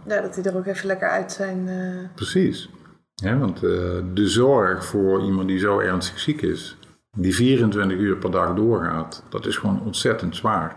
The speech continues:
Speaker 1: Ja.
Speaker 2: En ook daarvan zeggen we dan weer tegen die partner van, ja, maar jij bent, jij, jij staat ook in dat veld,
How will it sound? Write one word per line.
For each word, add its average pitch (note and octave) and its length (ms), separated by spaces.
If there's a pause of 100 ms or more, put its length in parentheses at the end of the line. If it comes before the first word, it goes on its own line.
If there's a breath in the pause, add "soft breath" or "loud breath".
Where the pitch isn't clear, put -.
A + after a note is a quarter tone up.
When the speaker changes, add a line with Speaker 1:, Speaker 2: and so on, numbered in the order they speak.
(160)
Speaker 1:
Ja. A3+ 220 (720 loud breath)
Speaker 2:
En F2+ 300
ook F#2 220
daarvan G#2 420
zeggen F2+ 200
we F2 60
dan F2 180
weer F2 220
tegen F2+ 220
die E2+ 140
partner F#2 320
van, G2 120
ja, G2 140
maar G2 120
jij A2+ 140
bent, G#2 180
jij, A2+ 200 (280)
jij A#2 180
staat G2 280
ook D#3+ 140
in E3+ 80
dat A#2 180
veld, F2 440